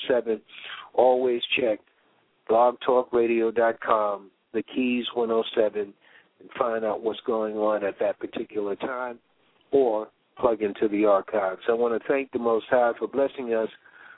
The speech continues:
with an opportunity to serve you with information, enlightening the mind, body, and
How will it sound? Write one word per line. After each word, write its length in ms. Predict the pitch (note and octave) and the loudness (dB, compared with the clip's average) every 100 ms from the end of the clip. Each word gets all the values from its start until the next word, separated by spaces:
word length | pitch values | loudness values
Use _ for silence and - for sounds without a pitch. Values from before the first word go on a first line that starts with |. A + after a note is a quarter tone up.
| _ - | _ -2
with 120 | A#2+ | 0
an 80 | C3 | 2
opportunity 580 | C#3+ C#3 - D3 C3+ B2+ | 2 0 0 0 0 0
to 160 | A#2 G2+ | 0 -2
serve 300 | D3+ D#3 D3 | 0 0 0
you 120 | C3+ B2 | -2 -2
with 200 | A#2+ C3 | 0 0
information, 720 | A#2 - A#2 A#2 A2+ - A2+ | -2 -2 0 0 0 -4 -10
enlightening 600 | G#2 A#2+ C3 A#2 A#2 A2+ | -2 0 0 -4 -8 -8
the 60 | G#2+ | -2
mind, 480 | A#2 A#2+ A#2+ A2+ | 4 4 4 0
body, 340 | A2+ A2+ A2+ | -2 -2 -2
and 100 | G#2+ | -6